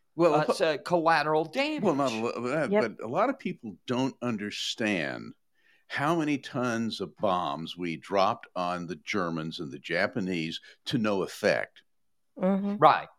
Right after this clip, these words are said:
Speaker 1: Uh, you know, a, a dumb bomb that costs a few thousand dollars, if you have to use a, a, a thousand of them,
Speaker 3: Mm.
Speaker 1: is less cost effective than a tw-,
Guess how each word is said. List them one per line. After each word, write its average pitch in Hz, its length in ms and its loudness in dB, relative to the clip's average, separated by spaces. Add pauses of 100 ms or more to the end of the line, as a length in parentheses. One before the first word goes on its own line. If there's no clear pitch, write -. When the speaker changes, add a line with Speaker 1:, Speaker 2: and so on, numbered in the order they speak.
Speaker 1:
Uh, 123 140 4
you 143 120 4
know, 113 120 4 (120)
a, 113 180 2 (360)
a 107 120 2 (180)
dumb 143 300 4
bomb 117 460 4
that 98 180 -6
costs 104 400 0
a - 60 -14
few 107 200 -6
thousand 98 560 0
dollars, 92 640 -2 (640)
if 117 140 -2
you 110 100 0
have 117 240 -2
to 110 100 -4
use 104 500 -2 (380)
a, 92 100 0 (560)
a, 90 140 0 (380)
a 95 180 2
thousand 110 640 2
of 80 260 0
them, 85 260 -6 (260)
Speaker 3:
Mm. 196 80 4
Speaker 1:
is 95 360 0 (220)
less 113 380 2
cost 127 420 -2
effective 90 560 -4
than 90 180 -4
a 87 60 -8
tw-, - 220 -18